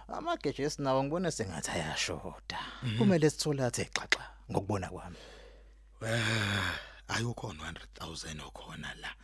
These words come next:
Speaker 2: woku-order ama-A K forty-seven, R four, R five,
Speaker 1: Eish.
Speaker 2: ne-L M four, ne-L M five.
Speaker 1: Ay, ay, ay, ay, ay, ay.
Speaker 2: Ya, s-, s-, s-, sifuna amathuluzi angempela.
Speaker 1: Uyabona-ke lapho, ilona thuluzi engiligarantile-ke lelo, Bradelisa,
Speaker 2: Mm.
Speaker 1: ekufezeni lo msebenzi lo.
Speaker 2: Hhayi, khululeka. Ezinye ibhamu zolandwa e-police station.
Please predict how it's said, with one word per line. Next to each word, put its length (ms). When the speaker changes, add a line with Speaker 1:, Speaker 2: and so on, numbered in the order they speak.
Speaker 2:
woku-order 460
ama-A 300
K 160
forty-seven, 720
R 100
four, 320
R 140
five, 360
Speaker 1:
Eish. 400
Speaker 2:
ne-L 100
M 140
four, 260
ne-L 200
M 60
five. 240
Speaker 1:
Ay, 140
ay, 120
ay, 120
ay, 120
ay, 120
ay. 80
Speaker 2:
Ya, 320
s-, 220
s-, 180
s-, 200
sifuna 200
amathuluzi 380
angempela. 340
Speaker 1:
Uyabona-ke 440
lapho, 180
ilona 260
thuluzi 360
engiligarantile-ke 840
lelo, 160
Bradelisa, 540
Speaker 2:
Mm. 280
Speaker 1:
ekufezeni 440
lo 80
msebenzi 480
lo. 80
Speaker 2:
Hhayi, 460
khululeka. 420
Ezinye 560
ibhamu 480
zolandwa 460
e-police 340
station. 440